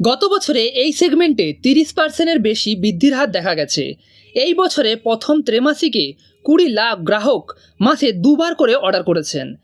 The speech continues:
এবং প্রতিটি অর্ডারের গড় মূল্য ছিল সতেরোশো টাকারও বেশি। ডিস্ট্রিক্টে এক একটি অর্ডারের গড় আয় একশো ষাটেরও বেশি, যা সাধারণ খাবার বা দ্রুত ডেলিভারির তুলনায় অনেক বেশি।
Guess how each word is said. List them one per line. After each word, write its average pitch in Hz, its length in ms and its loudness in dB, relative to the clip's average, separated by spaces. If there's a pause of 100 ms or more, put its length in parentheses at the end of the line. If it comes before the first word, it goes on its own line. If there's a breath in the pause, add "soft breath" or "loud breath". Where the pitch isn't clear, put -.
(280)
এবং 294 320 2
প্রতিটি 262 400 2
অর্ডারের 254 440 0
গড় 208 240 2
মূল্য 226 380 0
ছিল 240 360 0 (240 soft breath)
সতেরোশো 302 580 0
টাকারও 226 380 0
বেশি। 165 440 -2 (400)
ডিস্ট্রিক্টে 277 480 2
এক 233 320 -2
একটি 320 260 0
অর্ডারের 247 460 -2
গড় 208 320 0
আয় 220 380 -2
একশো 254 300 -2
ষাটেরও 285 480 0
বেশি, 160 400 -2 (360 soft breath)
যা 269 180 0
সাধারণ 247 460 0
খাবার 220 400 -2
বা 202 160 0
দ্রুত 214 300 0
ডেলিভারির 247 640 0
তুলনায় 220 400 0
অনেক 180 260 -2
বেশি। 147 360 -4